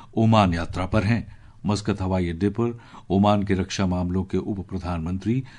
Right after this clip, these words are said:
सैयद शिहाब बिन तारिक अल सईद ने श्री मोदी का स्वागत किया। दोनों नेताओं ने विभिन्न क्षेत्रों में भारत ओमान सहयोग को और मजबूत करने तथा रणनीतिक साझेदारी को आगे बढ़ाने पर चर्चा की। श्री मोदी ओमान के सुल्तान हैथम बिन तारिक के निमंत्रण पर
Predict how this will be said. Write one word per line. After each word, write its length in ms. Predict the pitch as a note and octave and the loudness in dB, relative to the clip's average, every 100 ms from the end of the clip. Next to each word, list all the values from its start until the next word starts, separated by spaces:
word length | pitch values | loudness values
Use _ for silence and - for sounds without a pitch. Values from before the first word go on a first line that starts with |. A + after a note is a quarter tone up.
| - | -16
सैयद 360 | - G#2 F#2+ F2+ | -2 0 2 0
शिहाब 340 | - F#2+ F#2+ F2+ | -2 -2 -2 -2
बिन 200 | F#2 F2+ | -2 -4
तारिक 360 | - F#2 F#2 F#2+ | -4 -2 -2 -4
अल 120 | F2+ | -6
सईद 400 | F2 - G#2 D#3 | -6 0 4 4
ने 200 | F#2 D2+ - - - | 2 -6 -10 -20 -20
श्री 160 | - G#2+ | -2 2
मोदी 280 | F#2+ F#2 F2+ | 2 2 -2
का 140 | E2+ | -4
स्वागत 360 | E2 - D#2+ - - | -2 0 0 -6 -8
किया। 200 | E2+ - - - - - | -10 -10 -20 -20 -20 -4
दोनों 240 | G2+ A2 A2 | 2 4 4
नेताओं 380 | A2+ B2+ B2 | 2 4 2
ने 80 | B2 | 4
विभिन्न 360 | F#2 F2 F2+ F2+ | 2 0 -2 -4
क्षेत्रों 400 | - G2+ G#2+ A2+ | -4 -6 0 2
में 220 | A2 A2 G#2+ - - - | 4 2 0 -18 -20 -8
भारत 400 | - G#2+ A2+ G#2+ | 0 4 4 4
ओमान 320 | G#2 G2+ G#2+ | 2 2 2
सहयोग 400 | G2 G2 F#2+ G2+ | 2 2 2 2
को 140 | G2 F#2+ | 0 -2
और 100 | F2 | -2
मजबूत 380 | F2+ E2+ G2+ A2 | -4 -4 -4 -4
करने 260 | A2+ G#2+ B2 - - - - F#2+ | -4 -2 -4 -6 -14 -20 -8 -4
तथा 240 | G2 G2 | -2 0
रणनीतिक 560 | F#2+ G2 G2 B2 C#3 C3 | 2 4 4 4 4 2
साझेदारी 560 | G2 F#2 F2+ F2+ A2 | -2 0 -2 0 0
को 300 | A#2+ A2 G#2+ G#2 - - | 0 2 0 -2 -16 -4
आगे 300 | G2 G#2+ A2+ | 0 4 4
बढ़ाने 520 | F#2 F#2 G#2 C3+ C3+ | 4 0 2 4 4
पर 140 | G#2 E2 | 2 -4
चर्चा 360 | - A2 - | -4 -4 -4
की। 280 | - - - - - - - - - | -12 -14 -18 -16 -18 -18 -20 -12 -10
श्री 140 | - D3+ | 0 4
मोदी 280 | D3 D3+ F3 | 6 6 4
ओमान 480 | F3 C#3 B2+ D3+ | 4 4 4 4
के 200 | C3+ C3 | 2 2
सुल्तान 420 | A#2 G#2+ G#2 G#2 G2 | 2 0 2 2 2
हैथम 320 | F#2+ G2+ F#2+ | 0 0 0
बिन 140 | F2+ | -2
तारिक 300 | E2+ F2+ G2 | -4 -2 -2
के 180 | G2 G2 | -2 -4
निमंत्रण 420 | F2 F2+ F#2 A#2+ | -4 -6 -4 -4
पर 300 | A2+ A2 G2 | -2 -2 0